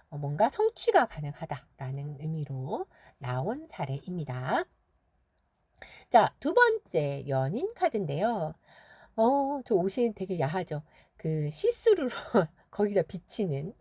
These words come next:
어, 샤방샤방한 약간 그런 샬랄라 원피스를 <laughs> 입어보고 싶네요. 네, 제가 입으면 다들 도망가기 때문에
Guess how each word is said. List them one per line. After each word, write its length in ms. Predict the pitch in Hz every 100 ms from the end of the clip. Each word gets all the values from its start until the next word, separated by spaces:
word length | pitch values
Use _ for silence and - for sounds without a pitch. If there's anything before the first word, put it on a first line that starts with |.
| _ - - _
어, 120 | 147
샤방샤방한 1040 | 147 370 403 415 381 339 185 151 139 151 156
약간 380 | 131 - 147
그런 500 | - 160 151 139 214 - _
샬랄라 680 | - - 403 427 415 403 392
원피스를 640 | 294 185 185 196 - 151 160 - 254 247 - 214 208 _ _
<laughs> 800 | 320 320 _ - 330 339 311 254
입어보고 400 | 196 208 190 170
싶네요. 540 | 156 180 160 147 151 190
네, 260 | 156 143 160 _ _
제가 240 | - 165 185
입으면 400 | 175 165 160 196
다들 480 | 147 147 143 170 277 _ _ -
도망가기 360 | 185 190 156 151
때문에 560 | 151 147 139 143 190